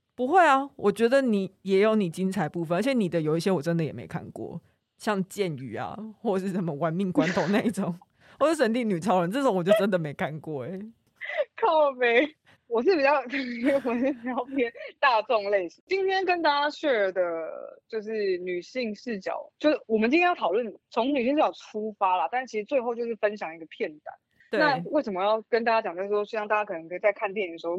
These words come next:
Speaker 2: 有对这件事情有一点点的启发。然后再来就是我自己会喜欢比较偏向这种类型的片，是因为它比较没有这么多的像是比如说我们在印象当中可能白人男生或是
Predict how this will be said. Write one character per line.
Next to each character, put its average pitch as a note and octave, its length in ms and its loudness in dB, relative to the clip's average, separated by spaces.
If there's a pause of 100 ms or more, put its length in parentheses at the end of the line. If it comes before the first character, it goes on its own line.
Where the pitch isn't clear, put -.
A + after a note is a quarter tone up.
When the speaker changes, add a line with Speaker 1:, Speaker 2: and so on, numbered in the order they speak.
Speaker 2:
有 F#3 100 0
对 A#3 200 4
这 G#3 140 -4
件 G3+ 200 2
事 G3 160 -6
情 E3 160 -10
有 C#3+ 160 -12
一 F#3 40 -8
点 F3+ 180 -10
点 F3+ 180 -10
的 - 160 -8
启 - 300 -18
发。 - 80 -6 (680)
然 F#3+ 120 4
后 A#3+ 60 2
再 C4+ 100 6
来 B3 60 4
就 B3+ 120 -2
是 A#3+ 120 -8
我 - 140 0
自 A#3+ 120 -10
己 F#3 100 -6
会 G3+ 140 -2
喜 - 440 -14
欢 F#3 180 -2
比 F3 60 -6
较 F#3 120 0
偏 G3+ 240 -8
向 G#3 120 -4
这 G3 80 -2
种 E3+ 120 -4
类 F#3+ 140 0
型 E3 140 -10
的 D#3+ 60 -14
片， F#3 240 -6
是 G#3 120 -6
因 G3+ 100 0
为 G#3 160 0 (320)
它 B3+ 100 -2
比 G3+ 120 -2
较 A3+ 400 2
没 G3+ 160 -2
有 A3 160 0
这 C4+ 180 0
么 G#3 160 0
多 G#3 300 0
的 F3+ 200 0
像 F#3+ 300 -6
是 G#3+ 200 -8
比 E3+ 120 -4
如 D#3+ 100 -2
说 F3+ 280 0
我 E3+ 80 -2
们 E3 180 -8
在 G#3+ 200 2
印 A#3+ 140 -2
象 G#3 140 0
当 G3+ 160 0
中 G3 140 -2
可 F#3 80 -10
能 E3 260 -10
白 D#3+ 140 2
人 F#3 200 0
男 F3 200 -10
生 F#3+ 260 -12
或 G3+ 100 -4
是 G3 240 -6